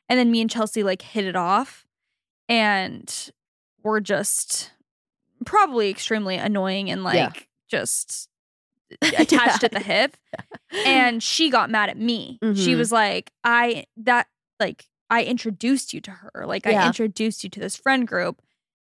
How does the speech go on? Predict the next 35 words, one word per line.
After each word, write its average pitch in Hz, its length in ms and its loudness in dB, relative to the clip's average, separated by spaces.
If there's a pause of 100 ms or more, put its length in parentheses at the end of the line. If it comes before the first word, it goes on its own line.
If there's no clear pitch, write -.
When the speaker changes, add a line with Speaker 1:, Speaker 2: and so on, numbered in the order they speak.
(160)
Speaker 1:
And 226 160 4
then 202 160 0
you 190 80 -6
just, 190 200 -8
like, 165 180 -8 (540)
take - 240 0
her 208 120 -2
away, 147 260 0
basically." 101 540 -6 (500)
But 240 320 4 (760)
the 247 120 2
lesson 370 420 0
from 240 240 0
that, 240 460 2 (400)
first 339 200 -2
of - 60 -16
all, 208 80 4
it's 196 120 -6
been 208 140 -2
a 208 60 -2
decade 233 420 0
and 175 100 -6
look 180 160 -6
where - 120 -2
we 214 160 2
are. 131 500 0
There 208 160 6
was 170 140 2
Speaker 2:
Yeah. 220 40 -2
Speaker 1:
a - 20 -2
reason. 240 480 -2
It's 233 120 -6
kind 311 200 -2
of, 233 60 -8
well, 196 280 0